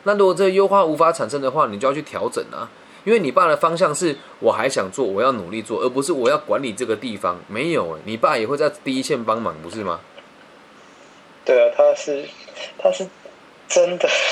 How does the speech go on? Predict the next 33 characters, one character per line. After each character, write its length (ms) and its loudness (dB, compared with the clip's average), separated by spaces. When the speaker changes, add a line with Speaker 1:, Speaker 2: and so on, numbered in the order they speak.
Speaker 1:
对 220 4
啊， 160 4
啊， 80 -2
你 80 2
也 200 2
知 200 4
道， 0 -
Speaker 2:
对， 0 -
他 80 4
都 60 0
是 260 -6
Speaker 1:
你 140 -2
也 100 2
知 80 0
道 60 4
问 100 2
题 100 -2
在 120 2
哪 200 0
里 160 -4
啊？ 160 -6
啊， 60 -2
你， 220 0
你 120 -4
就 140 4
很 100 0
尴 220 0
尬， 220 2
你， 240 -4
你 220 -4
可 260 0
能 200 -2
也， 160 -2